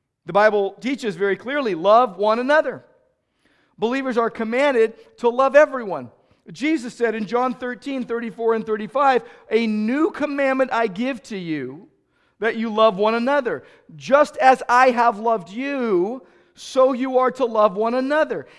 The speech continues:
And then he said, "By this all people will know if you're my disciples, if you have love one for another." First John four, verses seven and eight says, "Beloved,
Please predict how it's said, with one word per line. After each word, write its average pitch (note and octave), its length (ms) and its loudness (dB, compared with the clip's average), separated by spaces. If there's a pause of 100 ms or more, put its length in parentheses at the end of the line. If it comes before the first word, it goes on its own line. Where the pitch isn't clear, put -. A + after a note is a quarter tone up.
And B3 240 -2
then D#4 200 6
he C#4 160 0
said, B3+ 340 2 (200)
"By C4+ 200 8
this C#4 300 2 (120)
all D4+ 300 10
people D4+ 400 -2
will C#4 160 -2
know C4+ 480 2 (220)
if B3 200 -2
you're C#4 120 -4
my C4+ 180 2
disciples, B3+ 760 0 (160)
if A#3+ 180 -6
you C4 140 -4
have B3+ 200 0
love B3+ 460 -4 (160)
one A#3+ 420 -6
for A#3+ 200 -8
another." F4+ 400 -10 (1900)
First G3 240 -4
John G#3 260 0
four, G#3 340 0
verses D#3+ 340 -10
seven F#3 280 0
and F#3+ 100 -4
eight F#3+ 240 -2
says, E3+ 180 -6
"Beloved, F3 580 0